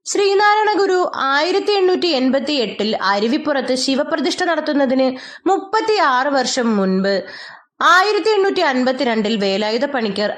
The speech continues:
അവർണർക്കായി ക്ഷേത്രം പണിത് ശിവനെ പ്രതിഷ്ഠിച്ചിരുന്നു. ഈഴവർ അടക്കം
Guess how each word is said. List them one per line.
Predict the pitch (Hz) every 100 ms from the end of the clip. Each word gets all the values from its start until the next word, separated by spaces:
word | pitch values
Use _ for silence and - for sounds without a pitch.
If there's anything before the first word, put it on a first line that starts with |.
| -
അവർണർക്കായി | 185 220 269 294 294 226 220
ക്ഷേത്രം | - 185 185 220 220
പണിത് | 208 196 196 196 - -
ശിവനെ | - 392 392 370 359
പ്രതിഷ്ഠിച്ചിരുന്നു. | 359 196 180 - 196 185 151 135 - _ _ _ _ -
ഈഴവർ | 226 226 233 233 240
അടക്കം | 214 214 214